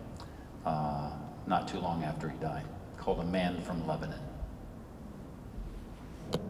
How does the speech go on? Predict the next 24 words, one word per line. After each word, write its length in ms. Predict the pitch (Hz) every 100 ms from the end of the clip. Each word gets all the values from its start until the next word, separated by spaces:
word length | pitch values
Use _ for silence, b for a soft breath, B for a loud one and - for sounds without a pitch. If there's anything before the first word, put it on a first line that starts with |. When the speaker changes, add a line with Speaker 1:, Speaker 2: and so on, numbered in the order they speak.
| - - -
Speaker 2:
question 360 | - 240 - 180
has 160 | 175 180
come 220 | - 202
in 120 | 185
from 240 | 170 175 170
online. 600 | 180 170 175 165 147 160 - - - -
What 220 | 226 233
do 80 | 220
you 80 | 208
think 640 | 190 185 190 190 - -
Gibran 540 | 208 160 165 165 165 170
would 180 | 170
say 180 | - 180
to 140 | 165 180
us 120 | 160
today 340 | - 170 165
in 100 | 160
this 240 | 165 151 -
country 400 | 202 180 - 160 -
about 300 | 175 165 160
how 160 | - 180
to 80 | 165
get 640 | 165 165 170 - - -
back 220 | 165 156